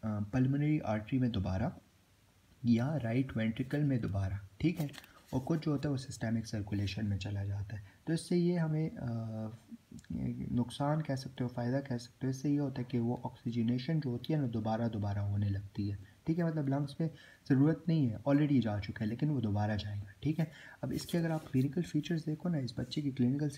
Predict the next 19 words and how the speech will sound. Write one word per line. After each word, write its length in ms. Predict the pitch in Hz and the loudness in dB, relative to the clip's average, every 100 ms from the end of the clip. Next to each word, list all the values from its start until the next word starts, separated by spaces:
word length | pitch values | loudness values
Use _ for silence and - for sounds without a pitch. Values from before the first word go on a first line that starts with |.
| 131 | -2
features 520 | 131 127 135 131 160 | -2 0 0 2 0
जो 140 | 147 135 | 2 0
होते 200 | 131 160 | 2 0
हैं 60 | |
ना, 60 | 147 | 0
वो 160 | 131 131 | 0 0
हमारे 320 | 123 113 123 | 0 -2 -2
पास, 280 | 143 147 - - - - - | -4 -4 -8 -20 -20 -20 -8
अम, 360 | 117 107 110 107 - _ _ _ 117 | -6 -4 -4 -6 -10 _ _ _ 0
अ, 260 | 110 110 - | 2 0 -2
इसमें 260 | 135 160 147 | -4 0 0
हमें, 380 | 139 143 151 - | 2 0 -2 -4
अ, 100 | 113 | -4
वो 200 | 117 127 | 2 2
नज़र 260 | 110 107 | 2 0
आ 120 | 101 104 | -2 -2
रहा 120 | 104 | -2
होता 280 | 104 101 107 | -2 -2 -4
है। 200 | - | -6